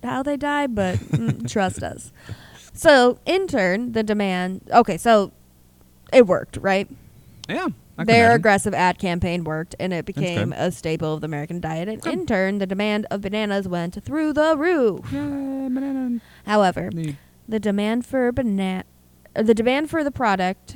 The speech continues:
Speaker 1: that's hand cult-, cultivated and takes a while to produce,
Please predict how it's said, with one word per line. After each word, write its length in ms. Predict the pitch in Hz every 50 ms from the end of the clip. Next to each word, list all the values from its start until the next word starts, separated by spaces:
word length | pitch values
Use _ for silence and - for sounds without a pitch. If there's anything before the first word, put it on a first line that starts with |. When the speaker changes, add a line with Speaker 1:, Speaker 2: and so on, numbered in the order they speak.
| 262 269 277
Speaker 1:
that's 260 | - 196 190 190 -
hand 380 | 180 175 190 214 269 330 349 349
cult-, 300 | - 294 262 247 240 247 - _ _ _ - -
cultivated 800 | - 262 262 247 233 - 208 190 180 180 175 - - 208 226 220 - _ _ _ _ _ _ _ _ -
and 220 | 220 220 214 202
takes 440 | - 220 233 233 233 226 - - - - -
a 140 | - 185 175
while 480 | 175 180 180 185 180 196 220 233 247
to 120 | 247 285 269
produce, 760 | 269 302 277 247 202 185 190 220 294 - - - - -